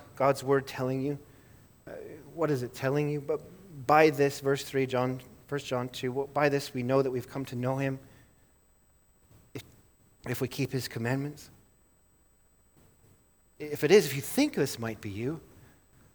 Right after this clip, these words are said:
th-, then I would say don't push this away, don't walk away and forget. I would say to you that every doer of the word in the salvific sense who has come to know him and keeps his commandments because of that,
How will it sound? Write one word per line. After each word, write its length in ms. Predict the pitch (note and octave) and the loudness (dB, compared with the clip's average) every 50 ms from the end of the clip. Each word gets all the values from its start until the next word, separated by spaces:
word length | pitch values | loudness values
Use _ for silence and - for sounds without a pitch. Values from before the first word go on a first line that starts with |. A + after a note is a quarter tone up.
| _ _ _ _ _ | _ _ _ _ _
th-, 160 | - D#3+ D3 D3 | -6 -6 -4 -2
then 120 | E3+ E3 F3 | 0 2 2
I 80 | E3+ | 2
would 140 | E3 F3+ - | 2 0 0
say 100 | - F3+ | 0 2
don't 240 | D3 F3 E3 E3 - | 4 4 4 2 0
push 240 | - - E3+ - - | -2 -2 0 0 0
this 200 | C#3 B2+ - C#3 | 0 -2 -2 -2
away, 340 | B2+ C3+ D3 C#3+ C#3 C3+ | 2 4 6 8 8 6
don't 200 | C3 C3 B2+ B2 | 6 4 2 2
walk 220 | B2 B2+ A#2+ - - | 0 -4 -6 -4 -6
away 240 | A#2 A2 A#2 A2+ G#2+ | -4 -2 -2 -2 -4
and 80 | G#2 | -6
forget. 360 | - - G#2 G#2+ A#2 G2 - - - - - - _ - _ _ _ _ _ _ _ _ _ _ _ _ _ _ _ _ _ _ _ _ _ _ _ _ _ _ _ _ | -8 -12 -10 -8 -8 -8 -8 -12 -20 -20 -20 -20 _ -20 _ _ _ _ _ _ _ _ _ _ _ _ _ _ _ _ _ _ _ _ _ _ _ _ _ _ _ _
I 60 | B2 | -12
would 80 | A2+ G#2+ | -10 -2
say 180 | - F3 F#3 F3+ | 0 2 2 2
to 160 | F3+ - A#2+ | 0 -4 -4
you 60 | A#2+ | -2
that 80 | A#2+ B2+ | 0 0
every 360 | C#3 C3+ C#3 C3+ B2 A2 G#2 - - - - - - - - _ _ _ - - C3 | 2 2 2 0 0 -2 -6 -10 -18 -20 -20 -20 -20 -20 -20 _ _ _ -20 -10 -4
doer 200 | C3 C#3+ D3+ D#3 | -2 2 4 4
of 120 | D3 C3 B2 | 4 4 2
the 80 | B2+ | 0
word 280 | A#2+ C3+ C#3+ C#3 C3 A#2+ | 0 2 2 4 2 2
in 80 | A2+ | 0
the 140 | A2+ A#2 G#2+ G#2+ C3 C3+ - - - - - - _ - - - | -4 -6 -8 -10 -12 -14 -16 -18 -20 -20 -20 -20 _ -20 -20 -14
salvific 640 | - - B2+ A2+ C3 D3+ D3 - C3 A2+ - - - | -10 -8 -6 -2 -2 -2 -2 -4 -8 -12 -12 -14 -16
sense 500 | - - D3+ B2+ A2 A2+ A2 - - - - - - - - | -4 -2 -2 -2 -2 -4 -10 -14 -16 -18 -20 -20 -20 -14 -10
who 120 | A#2 A#2 | -8 -8
has 180 | A#2+ A2+ G#2+ G#2 - - - - _ _ _ - | -8 -8 -10 -14 -18 -20 -20 -20 _ _ _ -12
come 220 | - - E3 D#3 C#3+ | -8 -4 -4 -4 -4
to 120 | - C3+ | -4 0
know 240 | B2 C3+ C3+ C3 B2 | 2 4 4 4 2
him 280 | - A2+ A2+ A2 A#2 A#2 | 0 -6 -8 -8 -8 -8
and 160 | G#2+ G#2 G2+ G2 - - - - - - | -10 -10 -12 -14 -18 -20 -20 -20 -18 -10
keeps 260 | - D#3 D3+ - - | -8 -8 -8 -8 -10
his 120 | B2 A2 | -12 -12
commandments 540 | - - A#2+ A#2+ B2+ C3 B2 A2+ A2+ A#2 - | -10 -8 -6 -4 -2 -2 -2 -4 -6 -10 -14
because 320 | - A2+ - - C3+ A#2+ | -16 -12 -8 -6 -6 -6
of 100 | A#2+ G#2 G2+ | -6 -8 -10
that, 160 | G2+ G#2 | -10 -12